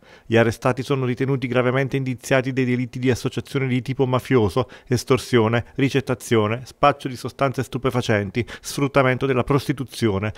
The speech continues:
detenzione e porto abusivo di armi da fuoco con le aggravanti delle finalità mafiose. Le indagini condotte dai carabinieri della compagnia Napoli Centro e coordinate dalla D D A Partenopea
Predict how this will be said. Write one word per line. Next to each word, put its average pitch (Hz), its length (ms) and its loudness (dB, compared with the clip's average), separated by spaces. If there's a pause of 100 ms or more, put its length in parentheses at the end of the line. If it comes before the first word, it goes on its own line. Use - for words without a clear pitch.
(120)
detenzione 135 480 0
e 135 60 0
porto 143 280 0
abusivo 131 360 0
di 127 100 2
armi 123 220 2
da 131 120 0
fuoco 110 420 0
con 117 120 -2
le 117 60 0
aggravanti 117 420 2
delle 107 180 0
finalità 135 380 -2
mafiose. 101 600 -4 (580)
Le 110 100 0
indagini 123 420 2
condotte 123 400 -2
dai 123 140 2
carabinieri 120 480 0
della 123 180 0
compagnia 123 480 0
Napoli 127 320 0
Centro 110 480 0 (220)
e 110 100 0
coordinate 117 540 2
dalla 113 180 4
D 113 120 -4
D 120 120 0
A 120 80 4
Partenopea 117 720 2